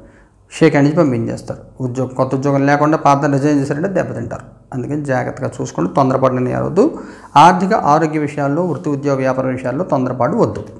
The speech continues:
శతభిషం వాళ్ళకి ఎలాగుంటుంది? Seven of wands, కొంత అనుకో-, అనుకూల శత్రుత్వంతో ఇబ్బంది పడతారు. ముందర "సార్ నమస్కారం" అని వెనకాల తిరుగుతూ ఉంటారు. ఇలాంటి వాళ్ళు ఎవరో మీకు అర్థం కాదు, ఎందుకు జరుగుతుందో, ఏం జరుగుతుందో కొంత అయోమయం కింద ఉంటుంది.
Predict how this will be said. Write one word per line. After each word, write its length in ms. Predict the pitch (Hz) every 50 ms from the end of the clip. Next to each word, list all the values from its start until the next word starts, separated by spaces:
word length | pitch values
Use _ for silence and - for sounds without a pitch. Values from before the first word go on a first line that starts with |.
| - - _ _ _ _ _ - - - _ _ _ _ _ _ _ -
శతభిషం 400 | - 233 240 247 247 208 185 185
వాళ్ళకి 220 | 175 165 170 170
ఎలాగుంటుంది? 460 | 156 131 123 113 110 - - - - - - - - - - _ _ _ _ _ _ _ _ _ _ _ _ _ _ _ _ _ _ _ _ _ _ _ _ _ _ _ _ _ _ _ _ _ - -
Seven 180 | 220 202 202 196
of 160 | 190 190 190 - - - - - 123 147
wands, 340 | 160 165 147 117 104 101 - - - - - - _ _ _ _ _ _ -
కొంత 200 | 208 220 214 220 170 151 151 160 180 - - - - - - - - _ - -
అనుకో-, 420 | 170 196 226 220 247 240 240 226 -
అనుకూల 380 | 185 185 214 208 233 233 226
శత్రుత్వంతో 600 | 208 220 214 214 - 240 214 - 196 190 196 220
ఇబ్బంది 300 | 202 170 147 170 165 160
పడతారు. 440 | 147 139 - - 120 - - - 139
ముందర 180 | 143 160 180 170
"సార్ 240 | - 170 170 165
నమస్కారం" 360 | 160 151 156 151 - 160 160 165
అని 120 | 170 165
వెనకాల 220 | 156 151 160 160 151
తిరుగుతూ 240 | 147 131 131 135 135
ఉంటారు. 340 | 131 123 113 113 110 - - - - 151
ఇలాంటి 240 | 156 170 175 170
వాళ్ళు 180 | 170 180 185 175
ఎవరో 240 | 139 131 156 180 185
మీకు 180 | 185 175 147
అర్థం 280 | 135 123 113 131 143 135
కాదు, 260 | 127 117 - - - -
ఎందుకు 320 | 143 143 156 160 175 170
జరుగుతుందో, 440 | 165 165 160 151 151 - 156 156 156
ఏం 180 | 143 139 143 139
జరుగుతుందో 260 | 143 143 139 151 147
కొంత 140 | 139 135 127
అయోమయం 380 | 120 135 143 143 143 143 139
కింద 160 | 135 135 127 113
ఉంటుంది. 460 | 110 107 107 104 104 110 107 107